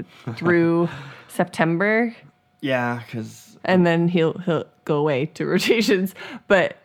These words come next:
Speaker 2: at least at September, you kinda feel like you've, you've done everything that you've done. Now you just kinda have to put forth a good face, right? And hope that you get your interviews and that you nail those interviews.
Speaker 1: Yeah.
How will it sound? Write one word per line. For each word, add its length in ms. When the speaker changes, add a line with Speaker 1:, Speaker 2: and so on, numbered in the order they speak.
Speaker 2:
at 160
least 240
at 160
September, 440
you 140
kinda 300
feel 180
like 300
you've, 340
you've 280
done 400
everything 300
that 80
you've 220
done. 340
Now 260
you 220
just 200
kinda 180
have 180
to 300
put 200
forth 280
a 60
good 200
face, 360
right? 320
And 280
hope 260
that 180
you 80
get 160
your 80
interviews 540
and 120
that 140
you 120
nail 220
those 180
interviews. 600
Speaker 1:
Yeah. 380